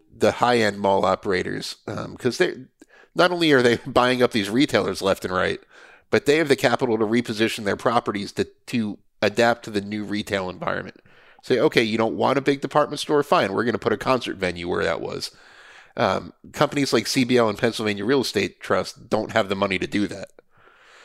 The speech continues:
So it's too, it's not really an apples to apples comparison. Like I said, these were, the writing was on the wall for a long time.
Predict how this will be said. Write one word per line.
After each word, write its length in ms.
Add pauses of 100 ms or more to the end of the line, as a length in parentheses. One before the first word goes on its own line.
(160)
So 340
it's 260
too, 440
it's 280
not 240
really 220
an 80
apples 380
to 80
apples 280
comparison. 720 (480)
Like 180
I 60
said, 200
these 240
were, 260 (120)
the 120
writing 300
was 160
on 120
the 80
wall 300
for 180
a 60
long 260
time. 440